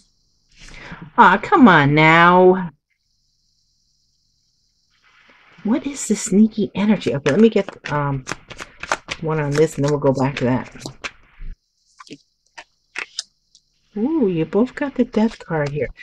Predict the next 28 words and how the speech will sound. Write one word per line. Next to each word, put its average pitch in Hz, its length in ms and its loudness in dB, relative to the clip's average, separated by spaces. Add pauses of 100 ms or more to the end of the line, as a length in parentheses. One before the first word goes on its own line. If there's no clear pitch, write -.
(320)
You 220 160 6
both 370 320 4
wanna 339 160 2
bring 170 280 2
this 175 140 -2
back 147 340 -2
around, 123 360 0
I 117 80 -6
feel. 123 260 -2
Ooh, 240 200 8
and 185 100 0
then 196 100 6
we 226 120 6
have 233 180 4
the 220 80 6
Page 226 340 2
of 220 60 0
Swords. 220 260 4
The 190 80 4
Spy 208 280 2
Guy's 180 300 0
back 165 280 -4
again. 156 320 -6 (380)
Okay, 175 380 0
at 202 200 -2
the 262 180 0
end, 185 240 0
he's - 300 -8